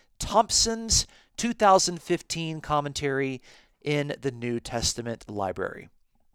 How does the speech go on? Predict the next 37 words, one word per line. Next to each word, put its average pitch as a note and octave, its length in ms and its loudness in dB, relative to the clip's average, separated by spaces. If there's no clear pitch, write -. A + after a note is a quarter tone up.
So - 120 -12
the G2+ 60 -10
New C3 100 -6
Testament C3 400 -2
Library C3 540 4
is A#2 160 -4
a A2 100 -2
commentary C#3+ 640 -2
series, F#3 520 -2
and A2 140 -8
I A2+ 80 -4
have, A2+ 240 -4
in A2+ 80 -20
particular, A#2+ 520 -2
three G3 240 -4
commentaries A#2+ 760 0
out A#2+ 100 -2
of A#2+ 80 -6
this A#2 140 -4
series, A#2 360 -6
and G#2 120 -10
I G#2+ 100 -6
highly B2 320 2
recommend A2+ 540 -8
those A#2 320 -4
commentaries. G#2+ 760 -8
But A#2+ 100 -8
we C#3+ 160 0
are C#3 60 2
going C3+ 200 0
to C3 160 -10
read A#2+ 380 -2
what E3+ 560 6
Thompson C3+ 480 2
has B2+ 340 -4
to A#2+ 60 -8
say A#2+ 480 -2